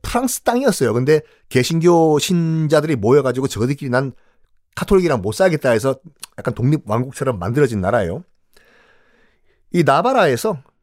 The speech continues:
어, 그 왕자 엄마가 미래 사돈과 논의 들으러 파리에 들어왔어요. 그런데, 그런데 이 왕자 엄마가,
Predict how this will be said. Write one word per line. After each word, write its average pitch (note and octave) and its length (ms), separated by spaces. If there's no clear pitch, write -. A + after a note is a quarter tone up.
어, C3+ 540
그 C3+ 160
왕자 D#3+ 320
엄마가 C3+ 500
미래 F3+ 560
사돈과 E3+ 1120
논의 D3 320
들으러 D3 480
파리에 F#3+ 320
들어왔어요. G#2+ 540
그런데, - 580
그런데 C#3+ 400
이 A2+ 500
왕자 E3 340
엄마가, B2+ 460